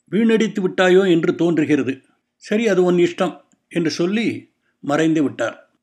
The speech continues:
கொல்லன் மனைவிக்கு கோபம், வருத்தம். ஆனால் கணவனை எதிர்த்து ஒரு வார்த்தை கூட பேசவில்லை,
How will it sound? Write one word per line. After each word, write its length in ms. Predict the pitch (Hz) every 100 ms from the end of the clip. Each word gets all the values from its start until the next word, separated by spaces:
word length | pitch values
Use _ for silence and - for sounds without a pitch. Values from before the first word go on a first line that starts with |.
| _
கொல்லன் 380 | - 175 208 190
மனைவிக்கு 800 | 165 185 180 156 220 214 139 - _ _
கோபம், 600 | - 165 180 180 208 - _ _ -
வருத்தம். 680 | 143 160 - 160 151 - _ _ _
ஆனால் 400 | - 160 185 165
கணவனை 560 | 151 151 190 180 175 151
எதிர்த்து 640 | 165 165 - 214 139 - _ _ -
ஒரு 220 | 139 156
வார்த்தை 340 | 156 170 -
கூட 200 | 151 180
பேசவில்லை, 680 | 180 147 143 135 131 135 -